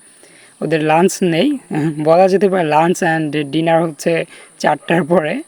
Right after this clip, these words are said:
যেহেতু আমরা ওদের দুপুরে কোনো খাবার দেই না, চারটার পরে খাবার দেই, আবার পুনরায় হচ্ছে নেক্সট ডে, মানে, আগামীকালকে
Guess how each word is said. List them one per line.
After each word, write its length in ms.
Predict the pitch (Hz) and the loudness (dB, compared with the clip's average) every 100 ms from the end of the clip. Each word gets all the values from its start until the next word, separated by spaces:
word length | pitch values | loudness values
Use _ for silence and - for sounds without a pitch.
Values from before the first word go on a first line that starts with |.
| _ _ _ _ _ _ _ | _ _ _ _ _ _ _
যেহেতু 280 | 156 175 175 | 0 0 2
আমরা 180 | 175 175 | 2 2
ওদের 200 | 170 160 | 2 -2
দুপুরে 300 | 170 170 175 | -2 2 2
কোনো 200 | 170 170 | 0 -2
খাবার 360 | 165 160 156 | -2 0 -2
দেই 120 | 139 143 | -2 -4
না, 140 | 202 | -4
চারটার 380 | 214 175 - 156 | -2 -4 -2 0
পরে 240 | 175 180 | 0 0
খাবার 340 | 175 165 160 143 | 0 -2 -4 -4
দেই, 220 | 220 208 | -2 2
আবার 420 | 170 170 170 170 | 2 4 4 4
পুনরায় 460 | - 170 160 156 160 | 0 -4 0 0 -2
হচ্ছে 280 | 147 - | -6 -4
নেক্সট 320 | 208 170 151 151 | -2 -2 -4 -4
ডে, 180 | 151 | -2
মানে, 220 | 226 156 151 | -2 -4 -4
আগামীকালকে 760 | 151 151 151 175 160 165 156 | -2 -4 -4 -4 -4 -4 -6